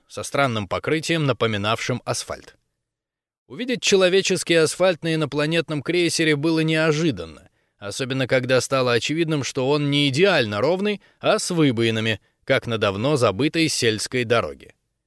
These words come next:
Обама к этому моменту уже прикинул, что если ударить по корпусу разрушающей пульсацией, чтобы снять щиты, а потом подать на фронтальные лучеметы всю энергию —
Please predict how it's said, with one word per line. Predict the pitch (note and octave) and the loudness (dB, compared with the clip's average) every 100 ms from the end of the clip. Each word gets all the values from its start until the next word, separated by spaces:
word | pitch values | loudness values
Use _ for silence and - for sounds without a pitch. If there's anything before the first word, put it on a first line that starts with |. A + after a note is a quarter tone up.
| _ _ _ _ _ _ | _ _ _ _ _ _
Обама | - F#3 A3+ G#3+ | -2 2 4 2
к | - | 2
этому | G3 F#3+ F3+ | 0 0 -2
моменту | E3 F#3 G#3+ F#3 | 0 0 0 0
уже | F3+ D#3+ F#3+ | 2 2 0
прикинул, | - G3 - G3 A2 G#2 | -2 -6 -4 -2 -2 -4
что | - A2+ | -4 -2
если | C3 F3 D#3 | 0 0 0
ударить | C#3+ B2 C#3+ D#3+ C3+ | 0 2 2 2 -2
по | - A#2+ | -2 -2
корпусу | - C#3+ C3 C3+ - | 0 -2 -2 -6 -4
разрушающей | B2+ A#2+ A2+ - C3 A#2+ - A2+ | -2 -2 -2 -2 2 0 0 -6
пульсацией, | - G2+ - E3+ E3+ D3+ B2+ | -8 -6 -2 -2 -2 -4 -4
чтобы | - A2 G#2+ | -4 -4 -4
снять | - A#2 F2 - | -4 -4 -6 -8
щиты, | - F#2+ F#3+ G#3+ - - _ | -10 -8 -6 -6 -8 -20 _
а | - A#2+ A2+ | 0 2 2
потом | C3+ C3 D3+ A#2+ | 0 0 0 0
подать | C3 C3+ A#2+ G2 | 0 2 0 0
на | G#2+ | -6
фронтальные | G2+ B2+ A#2+ A2+ G#2+ G#2+ | -4 -4 -2 -2 -2 -2
лучеметы | A2 A#2 C#3+ C#3 A2 G2 | -4 -4 -2 -2 -4 -6
всю | - B2+ A2 | -8 -6 -4
энергию — | D#3 A3+ B2+ F#2+ - | -2 -2 -2 -6 -16